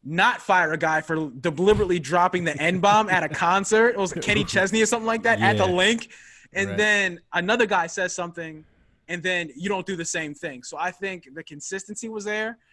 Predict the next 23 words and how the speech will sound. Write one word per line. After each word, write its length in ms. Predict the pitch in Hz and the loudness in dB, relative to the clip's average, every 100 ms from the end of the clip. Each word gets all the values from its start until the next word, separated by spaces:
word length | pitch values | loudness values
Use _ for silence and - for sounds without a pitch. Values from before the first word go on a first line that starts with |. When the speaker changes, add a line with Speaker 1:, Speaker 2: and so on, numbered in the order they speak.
| _ _ - | _ _ -12
Speaker 1:
and 160 | 160 160 | -6 -4
I 140 | 160 | -4
think, 580 | 160 180 175 165 - - | -4 -6 -6 -8 -14 -16
um, 260 | 151 151 143 | -10 -8 -8
the 80 | 139 | -10
reflection 840 | 143 - 180 180 - 185 180 175 - | -12 -6 -4 -4 -6 -8 -8 -10 -12
and 460 | 151 147 143 139 117 | -10 -10 -10 -12 -12
the 140 | 156 160 | -8 -4
opportunity 580 | 170 165 - 175 160 | -4 -6 -12 -10 -10
for 160 | 160 135 | -10 -12
growth 320 | 127 160 160 | -8 -8 -8
and 80 | 135 | -10
learning 240 | 143 165 | -8 -8
was 160 | 165 156 | -8 -6
there. 320 | 170 165 170 _ - - _ - | -6 -6 -8 _ -20 -20 _ -16
Um, 360 | 135 143 139 135 | -12 -10 -10 -6
I 140 | 156 | -4
think 260 | 165 185 170 | -4 -6 -8
the 160 | 151 175 | -6 -6
Eagles 220 | 175 165 | -4 -6
organization 560 | 170 160 156 160 156 | -8 -8 -8 -10 -12
handled 340 | 151 151 151 | -12 -12 -10
it 80 | 143 | -12